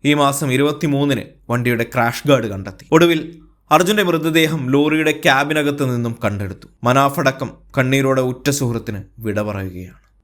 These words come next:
കേരളത്തിന്റെ മുഴുവൻ വേദനയാണ് ഇന്ന് അർജുൻ. നടി മഞ്ജു വാര്യരുടെ വാക്കുകളിൽ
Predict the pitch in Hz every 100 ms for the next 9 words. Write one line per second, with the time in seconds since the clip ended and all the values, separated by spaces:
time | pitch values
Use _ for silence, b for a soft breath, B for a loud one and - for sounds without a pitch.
0 | - 190 202 208 208 196 180 160 170 180
1 | 151 143 139 139 117 107 - _ 113 117
2 | 95 95 120 - 127 131 127 127 139 139
3 | 135 131 127 127 123 120 123 127 123